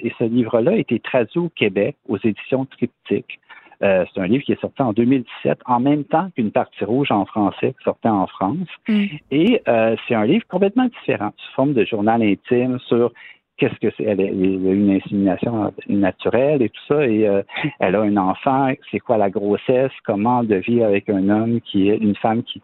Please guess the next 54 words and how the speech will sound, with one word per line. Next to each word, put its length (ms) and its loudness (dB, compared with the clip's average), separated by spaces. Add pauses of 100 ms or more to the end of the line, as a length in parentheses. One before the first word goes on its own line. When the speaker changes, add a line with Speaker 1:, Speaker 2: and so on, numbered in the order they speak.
(100)
Speaker 1:
se 60 2
transforme 580 -2
peu 120 0
à 60 2
peu, 160 -2
qui, 140 -6 (160)
qui 100 -8
change, 300 0
qui 600 -8
change 280 0
de 160 2
genre. 580 0
Donc, 240 0
elle 160 0
pose 260 0
toutes 120 -20
sortes 160 0
de 60 2
questions, 680 -2 (480)
euh, 320 2 (120)
encore 400 0
très 260 0 (100)
tabou, 580 2
euh, 460 2
qu'on, 240 -2
qu'on 160 -2
n'arrive 400 0
pas 380 4
à, 100 0
à 60 0
s'expliquer. 880 -2
Et 80 -2 (440)
c'est 100 -2
fascinant. 580 0 (220)
C'est 80 2
un 40 2
livre 220 2
qui 80 -18
peut 160 2
être 160 -2
lu 80 0
de, 120 -2
de 180 -4
toutes 100 -12 (140)
sortes 160 -2
de 80 2
manières. 720 2
Et 220 -2
c'est 100 2
un 100 2
livre 240 2
que 120 0
je 80 -10
recommande 680 0